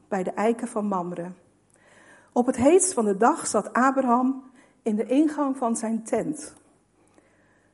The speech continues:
Toen hij opkeek, zag hij even verderop plotseling drie mannen staan.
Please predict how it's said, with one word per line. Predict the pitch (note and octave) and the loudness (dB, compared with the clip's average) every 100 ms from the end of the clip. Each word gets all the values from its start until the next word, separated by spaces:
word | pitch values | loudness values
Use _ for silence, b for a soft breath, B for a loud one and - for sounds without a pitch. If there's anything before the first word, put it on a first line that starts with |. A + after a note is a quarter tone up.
| b b b - | b b b -4
Toen | C4 | 0
hij | B3 - | 2 4
opkeek, | F#4 - F#3+ G3+ - - | 2 2 0 0 -2 -4
zag | A#3+ - | -4 -2
hij | A3 | -4
even | - D4+ D4+ A#3+ | 0 0 0 -2
verderop | A#3+ A3 G#3+ G#3 | 0 0 0 -4
plotseling | - E4 - G3 F#3+ G#3+ | -2 -2 -2 -2 -2 -2
drie | G#3 G3 | -2 -2
mannen | A3+ D#4+ B3 | 0 0 0
staan. | - E3+ E3+ - - | -2 -6 -8 -10 -12